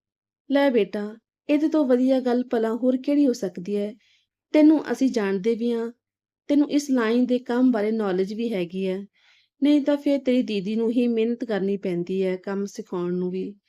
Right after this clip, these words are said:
ਕੁੜੀਆਂ ਨੂੰ," ਰਕੇਸ਼ ਨੇ ਕਿਹਾ। "ਦੀਦੀ ਤਾਂ ਵੈਸੇ ਵੀ ਨਾਈਸ ਨੇਚਰ ਵਾਲੇ ਜੀ ਨੇ ਅੰਕਲ ਜੀ," ਕੁੜੀ ਨੇ ਜਵਾਬ ਦਿੱਤਾ। "ਬੇਟਾ, ਹੁਣ ਫਿਰ ਮੈਂ ਤੇਰੇ ਵੱਲੋਂ ਹਾਂ ਸਮਝਾਂ,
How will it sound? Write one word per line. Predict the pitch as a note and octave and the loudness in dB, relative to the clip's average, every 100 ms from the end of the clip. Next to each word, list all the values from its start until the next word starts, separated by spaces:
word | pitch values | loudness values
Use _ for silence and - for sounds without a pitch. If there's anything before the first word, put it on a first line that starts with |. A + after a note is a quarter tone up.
| _ _ _ _ | _ _ _ _
ਕੁੜੀਆਂ | C4+ B3+ A#3 G3 | 0 2 2 0
ਨੂੰ," | F3+ G3 - _ _ - | -2 -4 -12 _ _ -2
ਰਕੇਸ਼ | C4+ C4+ D4 C#4+ | -2 2 0 2
ਨੇ | B3 A#3 | 0 0
ਕਿਹਾ। | G3 F#3 F#3+ - _ _ _ - | -4 -6 -8 -14 _ _ _ -4
"ਦੀਦੀ | A3 C#4 C#4+ | 0 2 4
ਤਾਂ | C#4+ | 2
ਵੈਸੇ | A#3+ G#3 G3+ B3 | 2 0 0 0
ਵੀ | B3 | 2
ਨਾਈਸ | B3+ G#3+ A3+ - | 2 0 -4 -4
ਨੇਚਰ | A#3 G#3+ A3 G#3 | -4 -4 -4 -6
ਵਾਲੇ | G3+ G3 G3+ | -4 -4 -4
ਜੀ | G3 A3 G#3+ | -6 -8 -8
ਨੇ | - G#3 G#3+ A3 _ _ _ _ | -6 -6 -8 -12 _ _ _ _
ਅੰਕਲ | A3 G#3+ G#3+ | -8 -6 -6
ਜੀ," | G#3 A#3 A#3+ _ _ _ | -6 -8 -10 _ _ _
ਕੁੜੀ | C#4+ D4 | 2 4
ਨੇ | C4+ C4 | 4 0
ਜਵਾਬ | C4 F#3+ F3 F3 | -2 -4 -4 -4
ਦਿੱਤਾ। | F#3 F3+ F#3+ G3+ _ _ _ _ - | -8 -6 -10 -10 _ _ _ _ -8
"ਬੇਟਾ, | G#3+ G#3 G#3+ A3 B3 - _ _ _ _ | -4 -4 -4 -6 -8 -12 _ _ _ _
ਹੁਣ | E4+ | 0
ਫਿਰ | E4+ D#4+ D4 | 2 2 4
ਮੈਂ | C4+ B3+ | 4 2
ਤੇਰੇ | B3+ A#3+ A3 | 2 0 0
ਵੱਲੋਂ | A3 A3 A#3 A3 | -2 0 0 -2
ਹਾਂ | G#3+ | -4
ਸਮਝਾਂ, | A#3 A#3 A3 G3+ A#3+ B3 | -4 -4 -4 -2 -4 -4